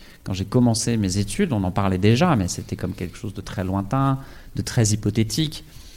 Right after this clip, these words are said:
Le Sénat aux États-Unis a essayé d'annuler, euh, la mission plusieurs fois parce que ça coûtait très cher. Donc, c-, même les gens faisaient des blagues. Il y avait énormément de blagues dans la communauté scientifique. Des gens qui disaient, « Ah là là, ah, tu bosses sur James Webb, ben écoute,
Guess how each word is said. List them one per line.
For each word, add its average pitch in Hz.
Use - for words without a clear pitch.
Le 101
Sénat 120
aux 113
États-Unis 101
a 98
essayé 113
d'annuler, 123
euh, 95
la 90
mission 98
plusieurs 104
fois 156
parce 123
que -
ça 104
coûtait -
très -
cher. 156
Donc, 107
c-, -
même 113
les 117
gens 131
faisaient 101
des 104
blagues. 151
Il -
y 101
avait 95
énormément 110
de 101
blagues 131
dans 98
la 92
communauté 101
scientifique. 131
Des 104
gens 101
qui 95
disaient, « 95
Ah 98
là 110
là, 117
ah, 147
tu 147
bosses 107
sur 101
James 107
Webb, 123
ben 90
écoute, 110